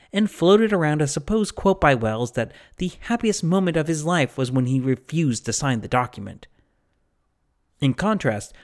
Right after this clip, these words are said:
Hunt could champion his leading role in producing the Constitution, his progressive credentials, and his ideas for what to do once in office. These included making sure the Corporation Commission got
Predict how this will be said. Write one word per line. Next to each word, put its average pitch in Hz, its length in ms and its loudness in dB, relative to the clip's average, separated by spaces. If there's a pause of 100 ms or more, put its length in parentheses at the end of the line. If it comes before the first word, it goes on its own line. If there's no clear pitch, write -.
(120)
Hunt 220 260 -2
could 180 240 -2
champion 156 580 -2
his 127 260 -2
leading 165 520 0
role 120 340 2
in 120 120 -4
producing 131 640 0
the 107 80 -6
Constitution, 104 720 -8 (260)
his 147 200 -4
progressive 123 580 -4
credentials, 151 640 0 (340)
and 139 200 0
his 139 200 -4
ideas 120 540 -4
for 120 140 -2
what 113 160 -2
to 120 80 -8
do 107 320 -4
once 101 260 -8
in 104 80 -6
office. 135 540 -4 (800)
These 143 320 2
included 135 460 2
making 123 340 0
sure 160 360 2
the 120 180 0 (100)
Corporation 127 560 2
Commission 110 380 -2
got 110 280 -2